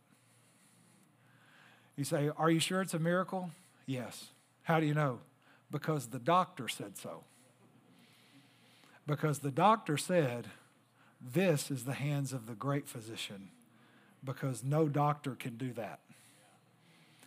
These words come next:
One other one, I was twenty, twenty-two years old, single.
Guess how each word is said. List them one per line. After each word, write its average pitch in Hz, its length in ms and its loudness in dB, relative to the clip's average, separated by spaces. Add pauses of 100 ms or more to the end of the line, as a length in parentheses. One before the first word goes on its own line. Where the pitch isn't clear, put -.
(800)
One 180 200 6
other 165 240 10
one, 143 180 4
I 143 120 4
was 143 180 2
twenty, 165 460 2 (480)
twenty-two 160 400 0
years 147 260 2
old, 139 240 2
single. 147 540 0